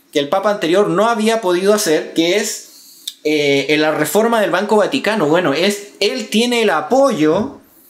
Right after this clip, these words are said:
de todo el clero para hacer una reforma del Banco Vaticano. Eso es tremendo. Históricamente, para que ustedes lo entiendan, Juan Pablo primero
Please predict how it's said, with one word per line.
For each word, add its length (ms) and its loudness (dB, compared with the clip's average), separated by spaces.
de 220 -2
todo 260 2
el 140 -2
clero 320 -2
para 200 2
hacer 260 -4
una 240 0
reforma 840 -2
del 140 -2
Banco 300 0
Vaticano. 500 0
Eso 180 -2
es 120 -4
tremendo. 520 -2
Históricamente, 840 -4
para 220 0
que 60 -4
ustedes 320 0
lo 100 0
entiendan, 680 -2
Juan 220 -2
Pablo 420 0
primero 600 0